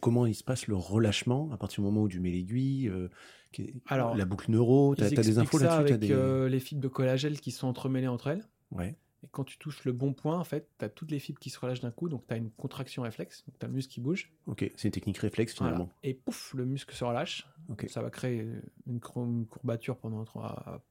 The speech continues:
Speaker 2: au bout de trente minutes, tu sens quand même que ça, comme si t'avais fait une grosse séance de sport. Et au bout d'un jour ou deux, ça y est, le muscle est récupéré. Et c'est à ce moment-là où moi, je dis aux gens, voilà, vous pouvez repartir sur de la kiné et un travail de, de renfo.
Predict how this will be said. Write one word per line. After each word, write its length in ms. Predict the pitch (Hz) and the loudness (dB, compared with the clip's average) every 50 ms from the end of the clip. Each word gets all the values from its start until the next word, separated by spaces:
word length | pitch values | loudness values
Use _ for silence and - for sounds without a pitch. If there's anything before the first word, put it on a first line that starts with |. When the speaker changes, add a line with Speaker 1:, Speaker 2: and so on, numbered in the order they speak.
| _ _ | _ _
Speaker 2:
au 80 | - 127 | -6 -4
bout 120 | 120 123 | -4 -4
de 60 | 117 - | -6 -4
trente 260 | - - 127 - - | -4 -4 -4 -2 0
minutes, 300 | 139 127 131 143 143 135 | 2 2 4 2 2 0
tu 140 | - - - | -6 -12 -8
sens 140 | - 131 123 - | -6 -6 -4 -4
quand 80 | 123 | -4
même 100 | 120 117 | -4 -4
que 120 | 113 110 110 | -6 -8 -10
ça, 160 | - - 110 117 117 - | -8 -8 -10 -10 -8 -6
comme 140 | - 127 | -6 -6
si 80 | 120 - | -6 -4
t'avais 160 | - 117 110 | -4 -6 -6
fait 160 | 107 - 123 | -6 -6 -8
une 80 | 113 113 | -8 -8
grosse 220 | 113 - 123 - | -6 -8 -8 -8
séance 180 | - - 117 117 | -6 -6 -6 -6
de 80 | 120 110 | -6 -8
sport. 320 | - - 165 196 - _ _ _ - - - - - - - - - _ _ | -6 -6 -6 -6 -6 _ _ _ -20 -20 -20 -20 -20 -20 -20 -20 -20 _ _
Et 40 | 127 | -2
au 20 | |
bout 140 | 123 127 135 | 2 2 2
d'un 180 | 127 131 127 123 | 4 4 4 4
jour 180 | 113 131 123 117 | 2 2 0 0
ou 80 | 117 117 | 0 0
deux, 180 | 131 147 165 | 2 2 2
ça 160 | 170 170 - 117 | 0 0 -2 -2
y 60 | 123 | -2
est, 40 | 120 | -4
le 80 | 110 | -4
muscle 300 | 107 117 123 - - - | -6 -6 -8 -8 -10 -10
est 60 | 107 | -10
récupéré. 580 | 98 110 - - 120 - 110 110 139 175 - - - - - - - _ _ _ - | -10 -10 -10 -12 -10 -8 -6 -6 -4 -6 -6 -8 -14 -20 -20 -20 -20 _ _ _ -4
Et 80 | 143 131 | -2 -2
c'est 180 | 127 - - | 0 0 0
à 80 | 139 131 | 0 0
ce 220 | 127 - - 139 | 0 -2 -4 -4
moment-là 420 | 135 127 123 120 120 135 147 165 151 | -2 -2 -2 -2 -2 -2 -2 -2 -2
où 80 | 131 | -2
moi, 160 | 127 127 135 131 | -2 -2 -2 -4
je 100 | 123 117 | -4 -6
dis 180 | 113 117 120 117 | -8 -8 -8 -10
aux 80 | 113 113 | -8 -8
gens, 240 | 117 135 156 156 - - - | -6 -6 -6 -8 -10 -12 -10
voilà, 160 | - 117 110 | -10 -10 -8
vous 100 | 117 123 123 - | -10 -14 -12 -8
pouvez 160 | 127 131 120 | -6 -6 -6
repartir 420 | - - - 117 - - - 131 | -4 -6 -8 -8 -8 -10 -12 -12
sur 140 | - - 123 | -10 -10 -10
de 60 | 120 | -8
la 100 | 117 113 | -8 -10
kiné 400 | - - 120 120 127 139 165 165 - _ _ _ _ | -8 -8 -6 -4 -4 -4 -6 -8 -12 _ _ _ _
et 120 | - 147 143 | -2 0 0
un 180 | 127 123 123 | 2 0 -2
travail 420 | 123 - - 120 117 123 139 147 143 | -4 -4 -6 -6 -4 -2 -4 -4 -4
de, 180 | 127 120 117 | -4 -6 -6
de 80 | 117 117 | -6 -6
renfo. 300 | 117 123 123 - - | -6 -6 -8 -10 -12